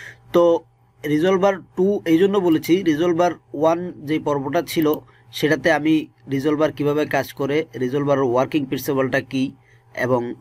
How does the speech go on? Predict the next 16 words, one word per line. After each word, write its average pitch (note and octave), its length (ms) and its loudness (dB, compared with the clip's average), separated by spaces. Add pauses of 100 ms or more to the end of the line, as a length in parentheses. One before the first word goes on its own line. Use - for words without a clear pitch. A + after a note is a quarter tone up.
(140)
রিজলভারের B2+ 680 0 (140)
এই A2+ 420 -2
গঠন B2 400 -2
অর্থাৎ A2 260 -6
কনস্ট্রাকশনটা B2+ 680 -4
কেমন, B2 500 -4
টাইপ B2 280 -2
কত B2+ 180 -4
প্রকার, A#2+ 460 -4
আহ, - 680 -16 (280)
ইত্যাদি F3+ 300 0
সকল F3+ 280 0
বিষয়গুলো F3 440 4
নিয়ে F3 180 4
আমি F3+ 300 -2 (840)
এই C#3 340 0